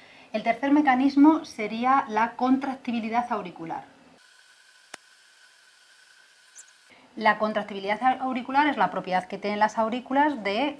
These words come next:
contraerse al final de la diástole tardía, ¿no? Que sería la sístole auricular. Y es especialmente relevante en el caso del que el ventrículo sea poco distendi-, distensible.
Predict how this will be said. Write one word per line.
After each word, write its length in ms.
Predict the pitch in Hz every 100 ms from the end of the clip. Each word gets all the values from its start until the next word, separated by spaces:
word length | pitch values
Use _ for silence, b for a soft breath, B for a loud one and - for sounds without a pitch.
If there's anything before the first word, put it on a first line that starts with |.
| -
contraerse 840 | 202 196 202 202 214 220 - 339 -
al 140 | 202
final 300 | 190 190 185
de 80 | 202
la 140 | 190
diástole 600 | 185 196 202 - - 185
tardía, 400 | 180 185 185 233
¿no? 120 | 226 233
Que 80 |
sería 300 | 226 180 180
la 140 | 196 180
sístole 640 | - 208 - - 208 208
auricular. 560 | 185 165 160 151 147 104 B B B B -
Y 120 | 226
es 80 | 262
especialmente 640 | 294 285 294 285 285 277
relevante 580 | 190 196 233 247 262 262
en 100 | 262
el 100 | 233
caso 240 | 190 196 233
del 160 | 220
que 80 | -
el 80 | 214
ventrículo 560 | 220 220 240 240 240
sea 320 | 240 220 214 214
poco 400 | - 220 220 202
distendi-, 580 | 190 - 175 165 160 - - -
distensible. 800 | 202 185 - 170 - 185 151